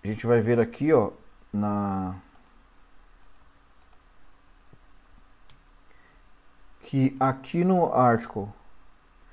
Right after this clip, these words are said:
ó, ele já adicionou o botão do artigo, só que esse botão, ele aparece tanto no article quanto em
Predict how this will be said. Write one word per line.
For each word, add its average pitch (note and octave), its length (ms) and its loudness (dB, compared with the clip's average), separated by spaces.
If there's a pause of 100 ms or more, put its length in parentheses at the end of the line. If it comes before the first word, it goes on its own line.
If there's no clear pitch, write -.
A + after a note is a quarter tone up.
(320)
ó, A2 220 4
ele C3+ 220 4
já D#3 260 12
adicionou D3 680 4
o B2+ 40 4
botão B2+ 420 4
do B2 100 4
artigo, A#2+ 540 0 (640)
só F3 160 2
que A3 120 4
esse A3 120 4
botão, F#3 640 6
ele C#3+ 160 6
aparece D#3 360 6
tanto A3+ 300 2
no G3+ 220 6
article F3 480 2 (160)
quanto F3 580 0
em E3 380 0